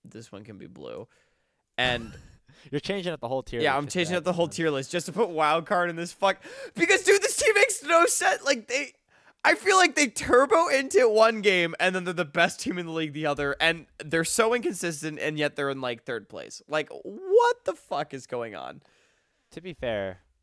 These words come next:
Speaker 2: that was kinda, like, their thing last split
Speaker 1: That,
Speaker 2: as well,
Speaker 1: okay,
Speaker 2: so.
Speaker 1: sure, but to be fair, they also finished, like, ninth place last <laughs> split, so I don't know what's going on with them. And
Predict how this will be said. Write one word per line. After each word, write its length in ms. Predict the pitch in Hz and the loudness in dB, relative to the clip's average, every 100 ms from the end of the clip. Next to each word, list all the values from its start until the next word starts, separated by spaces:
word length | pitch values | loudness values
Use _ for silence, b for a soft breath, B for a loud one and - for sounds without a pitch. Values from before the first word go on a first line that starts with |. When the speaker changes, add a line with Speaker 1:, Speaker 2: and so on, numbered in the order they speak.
| _ _ _ _ _ _ | _ _ _ _ _ _
Speaker 2:
that 180 | 139 131 | -6 -6
was 240 | 143 156 - | -4 -6 -6
kinda, 380 | 151 143 135 | -4 -4 -2
like, 300 | 123 120 110 - _ _ _ _ | -2 -2 -4 -10 _ _ _ _
their 200 | 117 117 | -10 -10
thing 240 | - 117 107 | -10 -12 -8
last 300 | 104 104 - | -8 -8 -10
split 240 | 107 101 | -12 0
Speaker 1:
That, 200 | 233 233 | 2 2
Speaker 2:
as 0 | |
well, 180 | - - | -4 0
Speaker 1:
okay, 340 | 247 - 160 120 | 0 2 -2 -2
Speaker 2:
so. 0 | |
Speaker 1:
sure, 500 | - 233 214 139 131 | -2 2 2 0 -2
but 240 | 196 - - | -6 -6 -8
to 140 | 226 | -6
be 140 | 175 | -4
fair, 300 | 185 208 190 | -2 2 2
they 140 | 165 165 | 2 0
also 320 | 147 165 170 | 0 -2 -6
finished, 340 | - 156 143 | -8 -8 -6
like, 120 | 135 127 | -10 -8
ninth 400 | 120 117 113 _ | -8 -10 -12 _
place 340 | 107 90 - | -12 -10 -12
last 220 | - - | -14 -12
<laughs> 80 | - | -12
split, 300 | 151 160 - | -10 -12 -10
so 200 | - 180 - | -4 -2 0
I 200 | 170 196 | 0 0
don't 420 | - 175 170 135 | -2 0 0 -2
know 140 | 147 | -4
what's 200 | 135 135 | -4 -6
going 280 | - 120 117 | -8 -10 -8
on 140 | 110 104 | -10 -12
with 120 | - | -14
them. 120 | - B B B - | -16 B B B -2
And 240 | 214 226 | 0 0